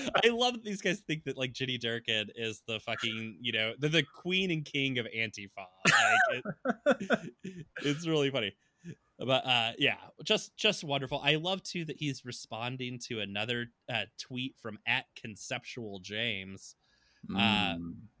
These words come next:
Speaker 1: basically where he takes an excerpt, I think he says from the New Republic, right?
Speaker 2: Yeah, yep.
Speaker 1: But it's some sort of pull quote from a New Republic article saying, "The American left should work toward abolishing the Constitution someday,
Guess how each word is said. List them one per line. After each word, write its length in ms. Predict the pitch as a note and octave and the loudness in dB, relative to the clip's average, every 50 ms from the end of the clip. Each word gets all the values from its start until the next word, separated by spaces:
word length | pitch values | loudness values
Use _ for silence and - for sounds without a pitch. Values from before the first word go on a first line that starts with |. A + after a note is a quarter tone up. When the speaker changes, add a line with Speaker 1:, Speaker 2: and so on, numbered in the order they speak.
| - - | -8 -2
Speaker 1:
basically 600 | C3 C#3+ D3 C#3 - D3 - D3+ C#3+ C3+ C3 B2 | 0 0 0 0 -2 -4 -2 0 0 0 0 0
where 100 | B2+ C3 | 0 0
he 80 | B2+ | 0
takes 320 | A2+ - - - - - - | 0 0 0 -2 0 -2 -6
an 80 | C#3 - | -6 -4
excerpt, 320 | B2 C3 - - - A#2 A#2 | -4 -6 -4 -4 -6 -6 -4
I 20 | |
think 120 | C3+ E3+ E3+ | -4 -4 -4
he 60 | C#3+ | -4
says 200 | - D3+ B2+ - | -4 -4 -4 -6
from 100 | C3 A2+ | -6 -8
the 80 | G#2+ | -6
New 160 | G#2 A2 A2+ G#2+ | -4 -4 -4 -6
Republic, 560 | G2 F#2 - - G#2+ G#2 G#2 G2 G2 - - | -6 -10 -8 -8 -8 -8 -10 -14 -16 -14 -10
right? 260 | G2 G2 G2+ G2+ G#2 A2 | -6 -4 -4 -4 -2 2
Speaker 2:
Yeah, 320 | A2+ A#2 B2 A2 F2 F2 | 4 6 6 6 6 4
yep. 300 | F2+ F#2 F#2 F#2 - - _ _ _ _ _ _ _ _ _ _ - | 0 0 0 0 -2 -4 _ _ _ _ _ _ _ _ _ _ 0
Speaker 1:
But 100 | D3+ D#3 | 2 2
it's 80 | D3 - | 2 2
some 140 | A3+ A3 | 0 0
sort 180 | - - F#3+ D3 | 0 0 -2 -2
of 60 | - | -4
pull 260 | - - D3 C#3+ C#3+ | -4 0 2 2 2
quote 400 | C#3 - - C#3 B2+ B2+ B2 - | 2 0 0 0 0 0 0 -4
from 140 | - B2+ A2+ | -6 -8 -6
a 40 | A2 | -4
New 120 | A2+ A#2 | -4 -2
Republic 320 | A2+ G#2+ - A2+ G#2+ - - | -4 -4 -6 -6 -8 -6 -8
article 240 | G2+ G2 - G2+ G2 | -8 -8 -8 -10 -8
saying, 260 | - - A2+ G#2+ G#2 - _ _ _ _ _ | -4 -2 -2 -2 -4 -6 _ _ _ _ _
"The 120 | - B2+ B2+ | -2 -2 0
American 440 | C3 D#3+ F3 F#3+ - F3+ D#3 C#3 | 0 0 -2 -2 -2 -4 -4 -4
left 220 | B2 B2 B2+ B2 - | -2 -2 -4 -4 -4
should 180 | - - A2 | -6 -10 -8
work 300 | G#2+ G#2 A2 A#2 A#2 - | -6 -4 -4 -4 -6 -8
toward 340 | - - - A#2+ A2+ A2 G#2+ | -10 -10 -6 -4 -4 -4 -4
abolishing 560 | G#2 F2+ G2 G2+ A2 A#2+ A#2+ A#2 - B2 A2 | -6 -6 -6 -6 -4 -4 -4 -4 -4 -6 -6
the 80 | G#2 G2+ | -8 -8
Constitution 840 | - - G#2+ G#2+ G#2+ - - G2+ - - E3+ F3 - - A#2 G#2 G2 | -10 -10 -10 -10 -10 -12 -14 -12 -8 -6 -6 -4 -4 -4 -6 -6 -6
someday, 580 | - - G#2 G2 G2 G2 F#2+ F#2 F2+ F2 F2 | -6 -8 -8 -8 -6 -6 -4 -4 -4 -4 -6